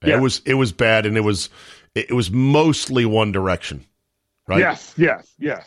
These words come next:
Speaker 1: But that's the only
Speaker 2: And
Speaker 1: time. There have been, there have been umpire fuck-ups, Don Denkinger, of course, but that wasn't, no one ever said that was bias, you know? No one ever said, "Ah, you know, fuck.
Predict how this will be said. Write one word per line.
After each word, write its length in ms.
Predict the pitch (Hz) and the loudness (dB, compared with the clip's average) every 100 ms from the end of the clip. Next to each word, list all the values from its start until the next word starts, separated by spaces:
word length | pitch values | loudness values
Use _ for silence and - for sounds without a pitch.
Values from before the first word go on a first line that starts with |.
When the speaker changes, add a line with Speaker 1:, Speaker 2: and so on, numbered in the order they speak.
| - | -2
Speaker 1:
But 180 | 165 123 | 0 0
that's 180 | 208 - | 0 2
the 60 | |
only 140 | 165 143 | 2 2
Speaker 2:
And 60 | 196 | 2
Speaker 1:
time. 180 | 180 - - | -2 -4 -2
There 100 | 202 | 2
have 60 | 220 | 2
been, 240 | 175 139 156 | 2 -2 -2
there 120 | 151 | 0
have 60 | 175 | 2
been 100 | 143 | 2
umpire 400 | 139 139 123 110 | 0 2 2 2
fuck-ups, 600 | - 139 131 98 85 - | 2 0 0 -2 -4 -6
Don 280 | - 110 101 | -2 0 0
Denkinger, 500 | 107 131 107 87 87 | 0 0 -2 -2 -4
of 100 | 78 | -6
course, 320 | - 85 87 - | -8 -8 -6 -6
but 180 | 135 131 | -4 -2
that 160 | 160 | 0
wasn't, 420 | 147 107 101 - - | 0 0 -4 -12 -8
no 200 | 151 185 | 0 2
one 100 | 175 | 2
ever 120 | 123 | 0
said 160 | 131 113 | 0 0
that 100 | 104 | -2
was 100 | 80 | -4
bias, 540 | 90 82 62 - - | -6 -6 -8 -16 -12
you 100 | 95 | -4
know? 180 | 101 98 - - | -2 -2 -4 -4
No 120 | 139 165 | 2 2
one 100 | 156 | 4
ever 140 | 139 | 2
said, 260 | 117 135 123 | 2 2 2
"Ah, 400 | 135 143 135 127 | 2 2 2 2
you 160 | 120 117 | 2 0
know, 240 | 110 107 | 2 0
fuck. 500 | 95 - 131 98 - | -2 -2 -4 -4 -14